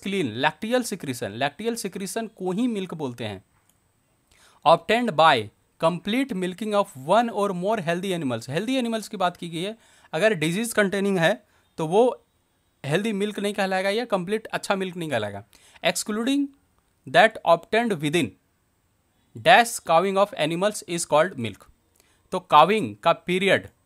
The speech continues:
मतलब काविंग के कितने दिन पहले और काविंग के कितने दिन बाद का जो लैक्टियल सिक्रीशन होता है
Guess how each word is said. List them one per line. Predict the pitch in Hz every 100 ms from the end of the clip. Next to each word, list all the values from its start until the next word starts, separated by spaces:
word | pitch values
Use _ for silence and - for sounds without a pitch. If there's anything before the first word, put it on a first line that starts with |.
| _ _ _ -
मतलब | 127 190 - -
काविंग | 135 139 185 226
के | 226 226
कितने | - 170 202 226
दिन | 220 190
पहले | 151 156 175 107 _ _ _ -
और | 139 151
काविंग | 156 160 208 160
के | 220
कितने | - 180 214
दिन | 196 190
बाद | 143 156 113 98 _ _ -
का | 160
जो | 185
लैक्टियल | 170 160 202 214
सिक्रीशन | - 165 165 180 220
होता | 175 - 147
है | 180